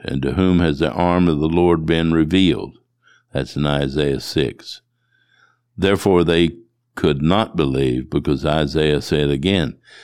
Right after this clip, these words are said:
"He has blinded their eyes and hardened their hearts, lest they should see with their eyes, lest they should understand with their hearts, and turn, that I should heal them."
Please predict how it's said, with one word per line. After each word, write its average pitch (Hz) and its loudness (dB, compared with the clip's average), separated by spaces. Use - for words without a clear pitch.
"He 90 2
has 76 -2
blinded 101 2
their 101 2
eyes 95 0
and 69 -2
hardened 87 2
their 82 2
hearts, 82 -2
lest 78 -2
they 78 2
should 69 -4
see 101 2
with 90 2
their 76 0
eyes, 65 -4
lest 76 -2
they 76 2
should 69 -2
understand 87 0
with 73 -2
their 67 -2
hearts, 67 -4
and 76 -2
turn, 73 -2
that 73 -2
I 76 0
should 76 0
heal 67 0
them." 62 -8